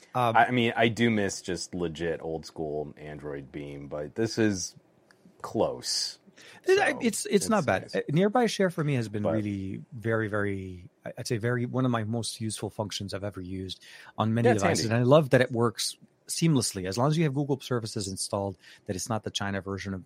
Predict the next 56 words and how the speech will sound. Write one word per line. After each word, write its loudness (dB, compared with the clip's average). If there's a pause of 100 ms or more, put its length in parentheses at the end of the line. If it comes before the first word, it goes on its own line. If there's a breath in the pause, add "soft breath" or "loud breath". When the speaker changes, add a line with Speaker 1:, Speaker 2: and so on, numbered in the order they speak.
Speaker 1:
the -20
device. -2
And -4
I -2
say 2
this 2
specifically -2
because -6
of -12
the, -8 (440 soft breath)
uh, -2
Find 4
X -2
six -6
Pro. 4
I 4
don't 2
have, 0 (200)
you -2
know, -6 (100)
Nearby -2
Share -2
on -6
it. -12 (460 soft breath)
Uh, 2
but -2
when 2
you 2
have 4
an 2
Oppo 4
Share 0
on -2
it, -2
and -4
I, -2
and -2
I, 0
and -2
I -2
keep -2
bugging 2
our, -6
our 0
buddies 2
over -2
at -4
OnePlus, -4
I'm -6
like, -8 (420 loud breath)
"Bring 4
Oppo 4
Share 6
Speaker 2:
Hey, 6
Speaker 1:
over." 4
Speaker 2:
guys. 2